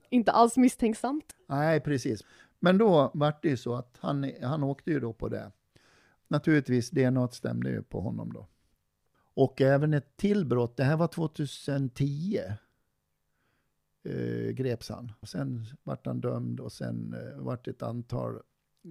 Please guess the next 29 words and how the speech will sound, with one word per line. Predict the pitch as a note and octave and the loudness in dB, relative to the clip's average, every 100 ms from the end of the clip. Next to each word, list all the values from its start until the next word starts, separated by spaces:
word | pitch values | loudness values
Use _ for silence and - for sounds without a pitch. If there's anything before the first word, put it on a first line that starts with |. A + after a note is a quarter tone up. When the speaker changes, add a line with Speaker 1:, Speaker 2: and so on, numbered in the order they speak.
| C3 | -12
Speaker 2:
kvinnor | B2+ A2+ B2 A#2 | -8 -6 -4 -6
då, | A2+ | -8
som | B2 A#2 | -8 -6
naturligtvis | A#2 - D#3+ D3 C3 - | -4 0 0 0 -6 -4
var | B2 | -2
jobbigt | A#2 C3 A#2+ - | -2 -4 -6 -8
för, | A#2 G2+ | -12 -10
som | C3 | -10
fick | A#2 A#2 | -10 -8
återuppleva. | A2+ - B2+ - B2+ A#2 A2+ A#2 | -8 -6 -8 -6 -6 -6 -6 -6
Det | B2 | -2
var | C#3 | 0
ju | C3+ B2+ | 2 0
under | B2 A#2+ | -2 -4
flera | C#3 C3 B2 | -4 -4 -4
års | D#3 C3+ G#2 | -4 -6 -8
tid | - E3+ G#2 | -10 -8 -8
det | F#2+ | -12
här, | F#2 A#2 A#2+ | -14 -14 -14
de | G2+ | -14
här | G#2+ | -12
överfallsvåldtäkterna | G2 A2 C3 A#2+ - _ _ _ - C3+ A2+ - A#2 - _ A2+ G#2+ | -14 -14 -14 -14 -16 _ _ _ -20 -14 -14 -10 -12 -14 _ -14 -12
och | A2+ | -12
det | G2 | -12
här | G#2+ A#2+ | -14 -16
och | - | -18
försöken | - - A#2+ - A2 | -18 -16 -16 -14 -16
hade | A#2 A2+ | -14 -8
pågått. | B2 B2+ E3 C#3 A#2 - | -6 -4 0 0 0 -8